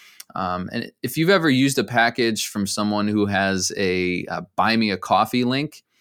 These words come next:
and you have the means to send them, you know, the equivalent of a cup of coffee, I think it's the very least that you can do. I do try to do this, um,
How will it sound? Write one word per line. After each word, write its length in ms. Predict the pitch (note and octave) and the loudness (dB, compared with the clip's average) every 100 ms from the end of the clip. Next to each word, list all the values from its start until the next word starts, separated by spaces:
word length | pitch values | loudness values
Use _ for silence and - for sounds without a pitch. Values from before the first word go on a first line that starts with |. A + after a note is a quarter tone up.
| _ _ - | _ _ -2
and 120 | C3 | 2
you 80 | F#3 | 4
have 160 | G3+ | 4
the 80 | C3 | 2
means 380 | A2 A#2+ B2+ - | 2 2 2 0
to 160 | A2 F#2+ | 0 0
send 380 | - G2 G#2 | 0 0 2
them, 300 | G#2+ A2 A2 - | 2 2 0 -2
you 100 | G#2 | -6
know, 60 | F2 | -4
the 120 | F2 | -4
equivalent 560 | E2+ - G2+ A2 A2 | -4 0 0 2 0
of 100 | G2 | 0
a 80 | F#2 | -4
cup 220 | - G2 | -4 -4
of 100 | F#2+ | -6
coffee, 540 | - E2+ F2+ - G#2+ G#2+ _ - - | -4 0 0 0 -4 -4 _ -20 -4
I 60 | B2 | 0
think 120 | D#3 | 2
it's 140 | C#3 | 0
the 80 | A2+ | 0
very 260 | G2+ A2 G#2 | 2 2 2
least 240 | G#2 G2+ | 0 0
that 100 | G#2 | -2
you 120 | G2+ | -4
can 160 | F#2+ F#2+ | -4 -6
do. 200 | F2 F2+ | -4 0
I 120 | F#2 | 2
do 180 | G#2 A2+ | 2 0
try 200 | G#2 G#2+ | -2 -2
to 80 | G2+ | 0
do 160 | F#2+ | 0
this, 340 | F#2+ F#2+ - - | 0 0 -2 -4
um, 440 | F#2 F2 F2 F2+ | -4 -4 -4 -8